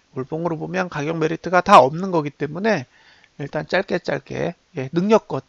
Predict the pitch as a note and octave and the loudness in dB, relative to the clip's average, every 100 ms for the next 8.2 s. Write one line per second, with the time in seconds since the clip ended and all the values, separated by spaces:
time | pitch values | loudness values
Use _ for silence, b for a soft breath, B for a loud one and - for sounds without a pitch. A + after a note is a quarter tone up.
0 | _ - - - F3 _ b b b b | _ -12 -10 -10 -14 _ b b b b
1 | _ _ - D3+ A3 D#3 C3+ D#3+ - _ | _ _ -6 -2 -2 0 0 0 -2 _
2 | _ _ B B B B B B B B | _ _ B B B B B B B B
3 | _ - D#3+ F#3 F#3+ F#3+ F#3 F#3 F#3+ F#3+ | _ -10 -6 -4 -4 -4 -6 -6 -8 -8
4 | - - _ _ _ - D3+ - G3 F#3 | -12 -16 _ _ _ -8 -6 -4 -4 -2
5 | E3+ D#3+ - - G3 F3+ C#3+ E3+ F#3+ F3 | 0 0 -2 -6 -2 0 2 2 2 2
6 | E3 D3+ C#3 E3+ _ _ _ _ _ - | 2 0 -4 -10 _ _ _ _ _ -6
7 | F3 G3 - F#3 G#3+ G3+ F#3+ D#3+ D#3+ D#3+ | -2 -2 -4 -6 -4 -4 -2 -2 -2 -4
8 | D#3+ C#3+ | -4 -6